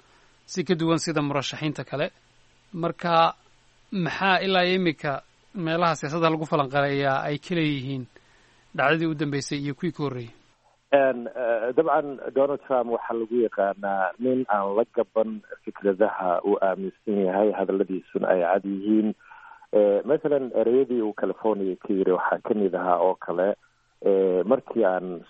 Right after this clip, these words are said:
Speaker 2: soo galay xafladda ama hoolka shirka, een, een, waxaan dareemayay in aan dhaafay xuduuddii Maraykanka oo uu ula jeeday, eh, een, een, een, een, arrimahan dadkan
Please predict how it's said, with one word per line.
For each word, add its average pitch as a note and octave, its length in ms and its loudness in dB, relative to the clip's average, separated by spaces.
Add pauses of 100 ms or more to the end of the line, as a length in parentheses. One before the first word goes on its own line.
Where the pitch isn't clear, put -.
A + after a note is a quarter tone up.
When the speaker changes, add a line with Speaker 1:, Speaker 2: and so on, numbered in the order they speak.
Speaker 2:
soo A2 180 4
galay G2 500 -2
xafladda G2 680 0
ama F2+ 140 -2
hoolka A2+ 360 -2 (120)
shirka, - 400 -8 (140)
een, E2+ 500 0 (280)
een, F2+ 380 0 (380)
waxaan A2 580 0
dareemayay A#2+ 1000 2
in B2 260 2
aan F#2+ 320 -2 (100)
dhaafay G#2 480 0 (120)
xuduuddii A2+ 680 2
Maraykanka F#2+ 640 -2 (160)
oo G#2 140 4
uu G2+ 280 0
ula A2+ 120 4 (160)
jeeday, G2+ 400 2 (520)
eh, F#2 840 2
een, F2+ 160 -4
een, F2 240 0
een, F2+ 540 0
een, F2+ 160 -2
arrimahan G2+ 580 0
dadkan F#2+ 560 -2